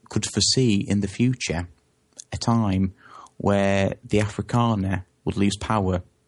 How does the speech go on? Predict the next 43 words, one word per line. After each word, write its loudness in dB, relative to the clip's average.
in 0
South -2
Africa -4
again. 0
He 2
knew 4
that -2
to -2
control 0
the -4
black -4
man, 0
it -2
would -8
be 0
very 2
difficult. -2
He -2
would -2
start -2
to -4
outnumber 4
him. 0
And -2
so 2
he 4
was 2
beginning 0
to -8
hammer 0
in 2
the 2
idea 4
that, 0
right, -2
we 0
need 0
to -8
start -2
to -12
create -2
this -8
new 0